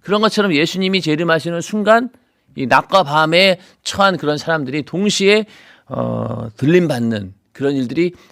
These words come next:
생긴다는 것이죠. 그래서 이것은 그 엄격한 하나님의 심판 가운데 구별이 있을 것이다.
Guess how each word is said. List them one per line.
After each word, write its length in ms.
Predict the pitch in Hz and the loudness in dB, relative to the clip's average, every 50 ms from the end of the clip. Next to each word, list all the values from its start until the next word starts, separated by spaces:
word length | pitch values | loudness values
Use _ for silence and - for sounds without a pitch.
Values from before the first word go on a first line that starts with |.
| _ | _
생긴다는 640 | _ - - - 208 220 220 202 170 151 127 120 117 | _ -14 -10 -6 -4 -2 -2 -2 -4 -4 -8 -8 -10
것이죠. 400 | - 107 - - - - 120 110 _ _ _ _ _ _ _ _ _ _ | -12 -14 -16 -18 -18 -20 -20 -20 _ _ _ _ _ _ _ _ _ _
그래서 220 | _ - 156 170 196 | _ -6 0 2 2
이것은 560 | 185 175 208 214 170 202 214 208 175 131 - - - - - - - - _ | 4 4 4 4 4 4 4 4 2 0 -2 -8 -14 -20 -20 -20 -20 -20 _
그 300 | _ - 151 147 143 139 | _ -6 -2 0 0 2
엄격한 760 | 135 139 170 190 175 - 240 - - - - 196 160 104 92 - _ _ _ _ | 2 2 2 2 4 2 2 2 0 0 0 0 0 0 -4 -12 _ _ _ _
하나님의 600 | _ - - 190 196 196 190 185 180 185 190 185 | _ -12 -6 -2 -2 0 0 0 -2 0 0 -2
심판 420 | - - 214 196 190 202 196 190 165 | -2 -2 -4 -2 2 2 2 2 2
가운데 600 | - 165 147 135 120 117 131 139 123 98 90 _ _ _ _ | 2 4 4 4 4 2 2 2 0 0 -4 _ _ _ _
구별이 420 | _ - - 135 156 175 180 175 165 | _ -10 -2 0 2 2 4 2 0
있을 220 | 143 - - - | -2 -4 -6 -10
것이다. 540 | - - - - - - - 117 110 - _ | -12 -12 -14 -14 -14 -14 -16 -18 -18 -20 _